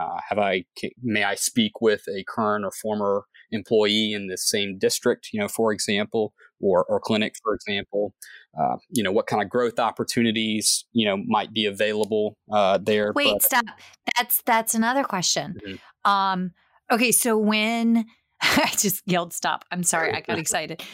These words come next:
Speaker 2: So, like, that's another question. Like, within a, a contract company, that's been something that I've always wondered about.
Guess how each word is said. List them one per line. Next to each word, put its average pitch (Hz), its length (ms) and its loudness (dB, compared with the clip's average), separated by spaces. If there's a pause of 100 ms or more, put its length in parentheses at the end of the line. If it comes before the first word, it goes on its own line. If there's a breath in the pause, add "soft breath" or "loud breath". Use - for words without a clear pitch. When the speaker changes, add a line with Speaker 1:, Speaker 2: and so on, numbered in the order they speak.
(100)
Speaker 2:
So, 262 260 2
like, 233 420 2
that's 240 320 0
another 277 320 2
question. 175 440 -2
Like, 175 280 -2
within 220 840 2 (180)
a, 180 480 0 (480 soft breath)
a 202 100 0
contract 196 520 0
company, 156 600 -6
that's 175 280 0
been 185 140 0
something 170 360 -2
that 156 120 -2
I've 156 140 -4
always 151 200 -2
wondered 214 340 2
about. 147 340 -2